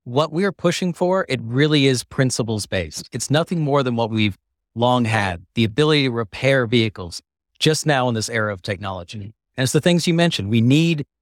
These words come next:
Speaker 1: the telematics data that allows us to diagnose vehicles. We need the repair information data
Speaker 2: Yes.
Speaker 1: on this new technology so we can actually,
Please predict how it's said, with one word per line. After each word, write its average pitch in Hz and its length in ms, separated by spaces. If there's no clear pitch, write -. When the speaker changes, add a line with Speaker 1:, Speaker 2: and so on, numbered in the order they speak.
Speaker 1:
the 135 100
telematics 123 600
data 107 260
that 139 120
allows 110 340
us 117 160
to 113 80
diagnose 101 540
vehicles. 95 540
We 131 160
need 143 280
the 143 80
repair 156 380
information 165 540
data 95 180
Speaker 2:
Yes. 98 120
Speaker 1:
on 135 60
this 135 180
new 151 140
technology 165 540
so 117 160
we 127 80
can 127 260
actually, 143 500